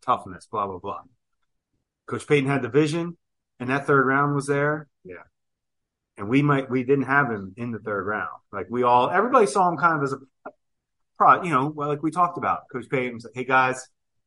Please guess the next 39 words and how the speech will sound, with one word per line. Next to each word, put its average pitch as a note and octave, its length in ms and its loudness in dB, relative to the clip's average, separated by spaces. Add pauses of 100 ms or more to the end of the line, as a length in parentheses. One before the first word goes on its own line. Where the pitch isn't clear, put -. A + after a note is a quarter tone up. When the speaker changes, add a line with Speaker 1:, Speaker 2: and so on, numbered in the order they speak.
(320)
Speaker 1:
this A2+ 140 -16
one A#2+ 160 -4
might A2+ 180 -2
be A2+ 80 -6
on G#2+ 180 -6
me. F#2 220 -12 (340)
<laughs> - 300 -16
We're A2 160 -10
taking A#2 320 -8
him G2 60 -12
right A2+ 200 -4
now." G2 320 -12
Speaker 2:
I F#2 100 -14
love F2+ 220 -16
it. F2 120 -18 (140)
Speaker 1:
Yeah. G2+ 160 -8 (400)
Speaker 2:
Threw D#3+ 220 -4
the D3+ 120 -4
proverbial C3 640 0
testicles A2 540 -8
onto G#2 180 -8
the F#2 60 -12
table, F2+ 400 -10
one F2+ 180 -14
could - 140 -20
say. E2+ 360 -12
Speaker 1:
Awesome. F#2 360 -4
One G#2+ 140 -6
of - 20 -4
my G2 80 -4
favorite A2+ 320 -4
draft G2+ 240 -4
moments. - 600 -18
As - 60 -20
far G#2+ 160 -2
as G2+ 80 -8
he B2+ 140 -4
knew B2+ 240 0
it, B2+ 180 -4